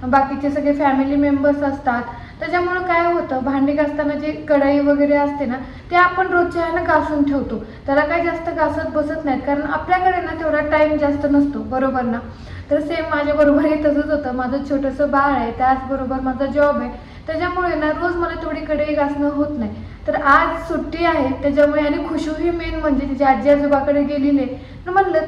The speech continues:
"चला, तुमच्याबरोबर ही ट्रिक मी, अ, शेअर करते आणि मी यूज करून बघते की खरंच ही ट्रिक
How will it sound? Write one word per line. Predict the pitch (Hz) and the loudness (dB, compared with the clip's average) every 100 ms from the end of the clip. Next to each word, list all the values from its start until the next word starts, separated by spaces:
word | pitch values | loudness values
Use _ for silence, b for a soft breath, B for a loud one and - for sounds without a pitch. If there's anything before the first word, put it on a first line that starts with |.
| - | 0
"चला, | 339 302 302 B B | 0 0 -4 B B
तुमच्याबरोबर | 311 285 294 320 320 285 311 | -2 0 0 0 0 2 0
ही | 311 339 | 0 -4
ट्रिक | 330 311 302 277 | -6 -6 -6 -6
मी, | 294 302 - | -4 -4 -6
अ, | 277 | -6
शेअर | 262 302 302 | -2 4 4
करते | 311 330 - 285 330 - - | 4 0 0 -2 -4 -8 -6
आणि | 269 285 | 0 2
मी | 330 381 381 330 | 4 4 2 2
यूज | 311 | -2
करून | - 311 294 | -2 0 4
बघते | 294 294 254 254 | 4 2 -2 -6
की | 254 | -4
खरंच | 285 294 294 | 2 4 4
ही | 294 294 | 0 -2
ट्रिक | 285 285 | -4 -4